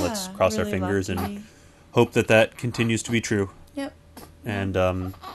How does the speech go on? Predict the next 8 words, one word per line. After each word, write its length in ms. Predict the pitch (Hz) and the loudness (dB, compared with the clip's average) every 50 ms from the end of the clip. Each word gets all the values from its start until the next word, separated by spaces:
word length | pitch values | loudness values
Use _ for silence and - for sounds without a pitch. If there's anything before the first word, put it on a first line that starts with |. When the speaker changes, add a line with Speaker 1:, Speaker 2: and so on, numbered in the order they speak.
| - - - - - | -16 -16 -18 -18 -12
Speaker 1:
it 100 | - 107 | -10 -8
was, 480 | 95 90 90 92 92 92 90 - - | -6 -6 -6 -6 -6 -6 -8 -8 -4
uh, 340 | 95 92 90 90 92 92 95 95 - - - - - - - | -4 -2 -2 0 -2 -2 -4 -6 -10 -18 -20 -20 -20 -14 -8
yeah, 160 | - 120 135 - - - | -4 -4 -4 -4 -6 -8
it 120 | 90 87 | -8 -8
was, 200 | 87 85 - - 92 | -8 -10 -12 -12 -8
it 60 | 95 92 | -6 -6
was, 400 | 90 87 87 - - - - | -6 -6 -6 -8 -10 -12 -14